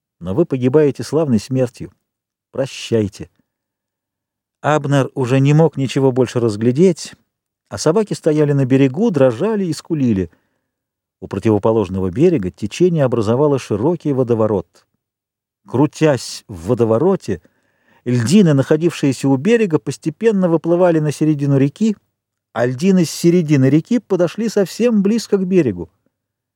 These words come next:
Воспользовавшись благоприятной минутой, Домино собрал все свои силы и прыгнул на берег. Он благополучно перескочил через черный поток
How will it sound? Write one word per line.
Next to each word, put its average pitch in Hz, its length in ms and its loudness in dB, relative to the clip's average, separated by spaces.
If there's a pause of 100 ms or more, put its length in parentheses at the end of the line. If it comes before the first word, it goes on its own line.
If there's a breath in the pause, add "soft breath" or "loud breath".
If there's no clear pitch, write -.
(460)
Воспользовавшись 107 1040 -2
благоприятной 107 800 0
минутой, 127 580 0 (560)
Домино 160 460 2
собрал 180 480 0
все - 400 -2
свои 175 380 -2
силы 220 400 0
и 180 200 -4 (140)
прыгнул 196 520 2
на 151 160 2
берег. 113 440 -2 (1000)
Он 117 160 0
благополучно 151 600 0
перескочил 160 640 0
через 117 240 -2
черный 123 420 2
поток - 520 -4